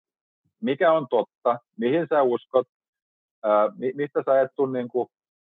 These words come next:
liikkumaan, ja, ja mikä on sun mielestä höttöä, ja missä kohtaa keskustelua on epämielekästä, niin, niin en mä, en mä ole,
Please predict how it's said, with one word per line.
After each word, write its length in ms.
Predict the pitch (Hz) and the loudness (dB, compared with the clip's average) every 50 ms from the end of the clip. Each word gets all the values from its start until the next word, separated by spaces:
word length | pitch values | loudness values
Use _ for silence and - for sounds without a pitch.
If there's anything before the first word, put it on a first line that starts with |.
| _ _ _ 117 113 - | _ _ _ -12 -10 -6
liikkumaan, 840 | 127 131 135 131 127 - _ - 117 120 120 113 110 113 113 110 - - | -2 0 0 0 0 -2 _ -6 -6 -4 -2 0 0 0 0 -2 -4 -4
ja, 160 | 117 110 110 - | -4 -2 -2 -2
ja 80 | 117 | -2
mikä 300 | 117 131 131 131 143 131 | -4 -4 -4 -2 -2 -2
on 80 | 123 117 | -2 -2
sun 160 | 123 127 123 | -4 -4 -4
mielestä 360 | 123 117 113 117 - - 113 135 | -2 -4 -4 -4 -6 -8 -4 -2
höttöä, 440 | 160 175 - - _ - 139 131 127 | -2 -2 -2 -4 _ -2 0 0 0
ja 60 | 123 | 0
missä 260 | 131 131 127 - 139 - | -2 -4 -6 -8 -6 -4
kohtaa 360 | 123 117 - _ 127 117 110 | -4 -6 -4 _ -4 -4 -2
keskustelua 580 | - 127 127 - - 127 - _ 120 113 113 113 | -2 -4 -4 -4 -8 -14 -10 _ -4 -2 -2 -2
on 80 | 120 | -2
epämielekästä, 800 | 123 123 131 123 127 120 110 104 107 - 110 107 - _ 117 - _ _ _ _ _ _ _ _ _ | -2 -4 -4 -4 -4 -4 -4 -4 -4 -4 -6 -8 -8 _ -12 -12 _ _ _ _ _ _ _ _ _
niin, 160 | 131 131 135 - _ | -6 -6 -6 -6 _
niin 180 | 127 127 131 139 | -6 -4 -4 -4
en 100 | 135 147 | -4 -6
mä, 60 | 151 | -6
en 160 | - 143 139 | -6 -6 -6
mä 120 | 147 147 156 | -4 -4 -2
ole, 280 | 165 175 185 180 175 | 0 2 2 0 0